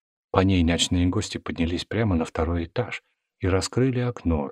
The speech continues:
за которым, насколько помнил Гуров, находилась спальня. Но это было еще не все.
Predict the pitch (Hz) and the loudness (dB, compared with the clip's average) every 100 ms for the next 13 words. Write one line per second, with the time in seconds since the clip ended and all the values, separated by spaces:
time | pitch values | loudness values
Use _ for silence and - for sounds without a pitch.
0 | - 82 78 85 80 76 73 73 - 80 | -8 -8 -4 -4 -2 -2 -2 -2 -4 -4
1 | 82 - 76 73 78 90 139 - - - | -6 -4 -2 -2 -4 -2 -2 -2 -4 -4
2 | 85 85 95 95 - - - - _ _ | -4 -4 -6 -8 -8 -10 -10 -14 _ _
3 | _ _ _ _ _ _ _ _ _ _ | _ _ _ _ _ _ _ _ _ _
4 | _ 90 80 76 101 98 92 101 101 113 | _ 2 2 2 0 2 2 2 2 2
5 | 120 131 - 82 113 | 2 0 -2 -2 -4